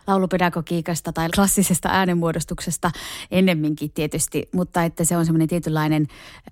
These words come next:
ihanne ja ehkä myös semmonen, äh, jollain tavalla määrittävä tekijä sille toimivalle instrumentille,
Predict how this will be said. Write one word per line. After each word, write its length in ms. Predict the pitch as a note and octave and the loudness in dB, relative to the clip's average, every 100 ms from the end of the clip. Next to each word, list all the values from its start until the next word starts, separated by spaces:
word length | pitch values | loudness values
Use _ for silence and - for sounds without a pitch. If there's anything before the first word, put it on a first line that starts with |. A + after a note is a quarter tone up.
| - | -4
ihanne 640 | G#3 G#3 A#3+ A#3+ A#3 A#3 | 0 4 4 2 0 0
ja 200 | A#3 A3+ A3 | -2 -2 -4
ehkä 340 | G3 - G#3+ | -6 -6 -6
myös 340 | G3+ G3 F#3 | -4 -2 -4
semmonen, 540 | G3 F#3 F3+ F3+ F3+ F3 - - | -2 0 0 2 0 -2 -6 -12
äh, 80 | - - - - | -10 -10 -12 -2
jollain 380 | F#3+ G3 F#3+ F3 | 2 4 4 2
tavalla 420 | F3 E3+ E3+ E3 - | 2 2 0 -2 2
määrittävä 840 | G3 B3 C4 A#3+ G#3+ - F3 E3 D#3+ _ _ _ - | 2 4 2 0 -4 -4 -2 -2 -4 _ _ _ -2
tekijä 480 | G3+ - F#3+ E3 | -2 0 0 2
sille 460 | D#3+ E3 D#3+ E3 D#3 - | 2 0 0 0 0 2
toimivalle 520 | G#3+ G3+ E3+ E3 E3 | 4 4 0 -4 -4
instrumentille, 1000 | F#3+ F3 - D#3 D#3 D#3 D3+ D3 D3 C#3+ | -2 -2 -4 -6 -4 -4 -6 -8 -6 -8